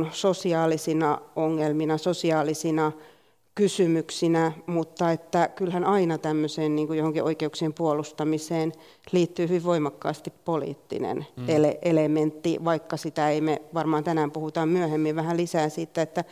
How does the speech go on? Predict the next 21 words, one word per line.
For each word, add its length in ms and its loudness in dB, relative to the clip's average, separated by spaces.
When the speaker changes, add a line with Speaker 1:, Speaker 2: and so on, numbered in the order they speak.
Speaker 1:
mikä 260 2
on 260 0
poliittista, 760 -4
mutta, 400 -2
mutta 300 0
että 120 -2
vaikka 160 0
se 80 4
ei 80 8
aina 160 6
freimautuisi 840 2
sitä 260 -2
kautta, 400 -2
niin 140 0
kyllähän 300 0
se 180 0
on 460 4
siellä. 760 2
Ja 260 2
niin 220 -2
kuin 120 -8